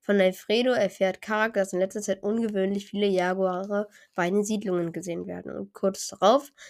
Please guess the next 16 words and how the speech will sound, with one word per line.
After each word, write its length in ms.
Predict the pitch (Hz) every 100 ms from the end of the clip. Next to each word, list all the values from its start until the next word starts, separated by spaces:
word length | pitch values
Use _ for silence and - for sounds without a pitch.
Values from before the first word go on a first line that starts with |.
| -
verkündet 400 | - 190 190 180
Senorita 800 | 185 180 175 175 202 202 - 175
Moravia 920 | 175 170 175 185 196 214 233 269 311 -
das 260 | 170 196 -
Willkommensprogramm. 1000 | 240 220 190 180 _ 185 180 165 170 190 _ _ - _ _
Einer 240 | 185 190
der 140 | 185 175
Vorträge 580 | 190 190 - 254 247
wird 140 | 208 202
von 200 | 202 196
Brüllaff-, 520 | - 214 220 185 - -
von 120 | 196
der 100 | 185
Brüllaffenwandlerin 1040 | - 202 208 - - 175 165 170 190 220
Estella 480 | - 233 - 170 165
gehalten, 520 | 160 160 151 - -